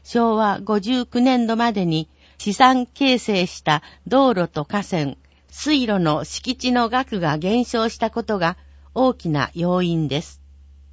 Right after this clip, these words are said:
平成二十八年度決算に基づく市の財務状況は、広報三原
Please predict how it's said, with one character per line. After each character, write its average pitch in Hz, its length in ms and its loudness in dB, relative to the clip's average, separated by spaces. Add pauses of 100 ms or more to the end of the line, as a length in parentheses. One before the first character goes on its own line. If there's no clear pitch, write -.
(280)
平 262 220 2
成 240 320 -2
二 269 160 4
十 226 160 -4
八 190 300 -4
年 233 240 0
度 214 100 -2
決 240 240 -4
算 180 300 0
に 156 80 0
基 - 20 0
づ 160 380 -2
く 147 280 -6 (360)
市 262 200 0
の 185 300 2 (160)
財 208 220 2
務 233 200 2
状 226 200 2
況 160 300 -2
は、 127 260 -4 (420)
広 262 320 2
報 160 220 -2
三 147 120 -4
原 165 400 -2